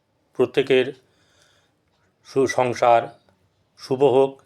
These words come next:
শ্রী শ্রী পদ্মাবতী মায়ের কাছে প্রার্থনা করি। আজ এই মুহূর্তে গুরুত্বপূর্ণ যে বিষয়, সেটি নিয়ে আপনাদের সামনে উপস্থিত হয়েছি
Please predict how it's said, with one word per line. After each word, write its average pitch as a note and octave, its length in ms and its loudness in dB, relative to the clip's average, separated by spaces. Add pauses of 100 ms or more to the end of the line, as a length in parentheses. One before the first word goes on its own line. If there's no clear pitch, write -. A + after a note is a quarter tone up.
শ্রী A#2 140 -4
শ্রী A#2 160 -2
পদ্মাবতী A2+ 460 -2
মায়ের G#2+ 200 -2
কাছে G#2+ 260 -4
প্রার্থনা A#2+ 400 -4
করি। A#2+ 280 -8 (2250)
আজ C3+ 240 2 (1300)
এই C#3+ 180 -2
মুহূর্তে D3+ 540 0 (260)
গুরুত্বপূর্ণ C3+ 580 -2 (440)
যে A2+ 180 0
বিষয়, A2 420 -2 (640)
সেটি A#2 220 -6
নিয়ে B2 120 -2
আপনাদের A#2 260 -4
সামনে A2+ 280 -8
উপস্থিত - 400 -12
হয়েছি C3 320 -4